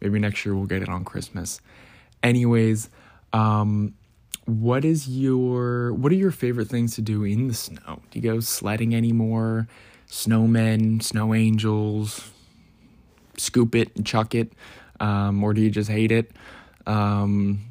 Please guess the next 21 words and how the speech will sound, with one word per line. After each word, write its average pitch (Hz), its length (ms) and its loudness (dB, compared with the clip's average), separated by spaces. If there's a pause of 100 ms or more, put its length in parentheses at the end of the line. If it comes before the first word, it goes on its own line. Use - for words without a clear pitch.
(720)
I - 20 -8
think 135 300 -2
at 135 160 0
this 113 480 0 (100)
point, - 1160 -2 (1000)
I've - 220 -12
gone 196 380 0
sledding 117 880 0 (300)
in 107 320 2 (160)
years 107 320 0
past, - 360 -6
like, - 140 -6 (280)
somewhat - 540 0
recently. - 720 -6 (120)
Um, 101 580 -4 (500)
but 107 140 -4
dude, 104 260 4
that 110 160 2
was 139 120 2
probably 107 540 0
numero 113 720 4